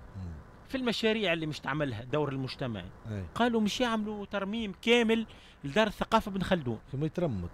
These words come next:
Speaker 1: اللي فيه.
Speaker 2: ثاني البارح نضرب في راسي في الحيط.
Speaker 1: ما فهمتش أنا.
Speaker 2: مش ترميمت برا.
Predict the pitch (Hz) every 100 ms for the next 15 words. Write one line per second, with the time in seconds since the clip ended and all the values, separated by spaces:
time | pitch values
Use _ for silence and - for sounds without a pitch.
0 | 90 82 78 247 302 254 214 185 285 233
1 | 233 254 220 - 214 254 262 214 247 208
2 | 147 - - - - - - - 127 202
3 | 165 - 120 117 117 302 311 254 226 -
4 | 233 277 233 147